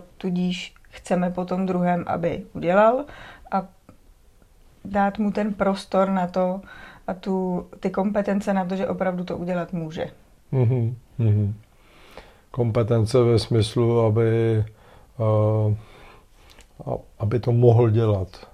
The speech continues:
Speaker 2: jo?
Speaker 1: Tak jsem to
Speaker 2: Ne,
Speaker 1: myslela.
Speaker 2: pravomoce. Hm? <laughs> Jo. Eh, no, to je jedna věc. Eh, eh,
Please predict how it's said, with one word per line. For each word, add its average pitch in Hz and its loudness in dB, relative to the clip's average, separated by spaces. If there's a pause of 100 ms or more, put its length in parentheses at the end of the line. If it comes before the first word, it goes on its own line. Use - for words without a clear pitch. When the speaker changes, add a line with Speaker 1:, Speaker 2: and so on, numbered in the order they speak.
(140)
Speaker 2:
jo? 120 -6 (720)
Speaker 1:
Tak - -18
jsem - -20
to 117 -10
Speaker 2:
Ne, 113 -8
Speaker 1:
myslela. 101 -8 (160)
Speaker 2:
pravomoce. 107 -2 (360)
Hm? 147 0 (240)
<laughs> - -2 (920)
Jo. 131 2 (680)
Eh, 123 8 (140)
no, 131 8
to 147 4
je 143 10
jedna 127 6
věc. 131 4
Eh, 123 4 (840)
eh, 113 -6